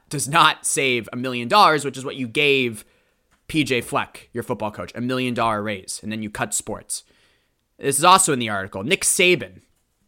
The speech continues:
when he left Michigan State for L S U in two thousand, he became just one of a few coaches who were earning more than a million dollars a year. This year,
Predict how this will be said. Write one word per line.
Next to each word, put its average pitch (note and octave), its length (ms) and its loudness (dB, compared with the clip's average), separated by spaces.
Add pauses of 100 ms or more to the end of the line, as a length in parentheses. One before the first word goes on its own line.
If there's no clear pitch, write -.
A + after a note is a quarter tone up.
(580)
when C3 120 -6
he F#3 140 6
left E3+ 200 4
Michigan E3 300 -2
State D3+ 260 0
for C#3+ 100 -4
L C#3 160 0
S B2+ 180 -2
U C3 140 2
in A#2 100 -4
two C3 180 -4
thousand, A2 600 -4 (480)
he F3+ 100 -4
became D3+ 640 0 (340)
just D#3 220 0
one D3+ 180 0
of B2+ 80 0
a B2 40 -2
few D3 280 -2
coaches B2 480 -2
who B2 60 -4
were A2+ 120 -4
earning A2+ 440 -6
more B2 180 0
than A2+ 120 -8
a A2 40 -6
million B2 340 -2
dollars A2 340 -2
a F#2+ 60 -12
year. F#2+ 300 -12 (200)
This E3+ 440 4
year, A#3+ 480 6